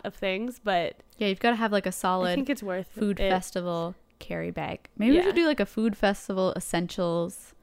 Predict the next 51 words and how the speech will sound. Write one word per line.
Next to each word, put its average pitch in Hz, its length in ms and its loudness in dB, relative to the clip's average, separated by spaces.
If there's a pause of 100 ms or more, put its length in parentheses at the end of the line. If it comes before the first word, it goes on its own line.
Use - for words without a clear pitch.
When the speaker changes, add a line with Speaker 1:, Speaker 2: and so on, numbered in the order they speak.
(600)
Speaker 1:
Kit 214 260 -6 (300)
type 247 200 -2
Speaker 2:
kit. 214 180 2
Speaker 1:
thing? 269 240 2
Speaker 2:
Yeah. 208 80 4 (180)
Speaker 1:
Yeah. 220 60 -2 (320)
Speaker 2:
Would 196 120 -2
that 240 180 2
be 269 340 2 (220)
Speaker 1:
Would 247 180 4
th- 262 80 -2
Speaker 2:
interesting? 269 420 0
Speaker 1:
it 403 80 6
might 539 160 4
be 214 120 0
interesting, 320 560 2
especially 359 420 4
for, 381 160 0
like, 269 300 4 (340)
yeah, 277 280 10
like, 208 220 4
what, - 400 4
what 233 240 0
you 240 100 4
need 226 180 0
to 240 80 -4
bring 214 260 -2
to 226 140 -2
a 196 60 -4
food 196 220 -4
festival. - 520 -4
Speaker 2:
Yeah, - 40 -2
this 208 160 -2
is 262 100 0
what 320 120 4
we 320 100 2
carry 277 240 4
around 240 240 4
all 208 140 2
summer 196 360 -2
to - 120 6
Speaker 1:
Our 262 100 12
s-, 208 120 4
Speaker 2:
survive - 140 4
Speaker 1:
our, 269 220 12
yeah, 277 320 12
Speaker 2:
food - 60 4
Speaker 1:
our 247 180 12
Speaker 2:
festivals. 285 380 4
Speaker 1:
food - 60 -4
festival 233 680 4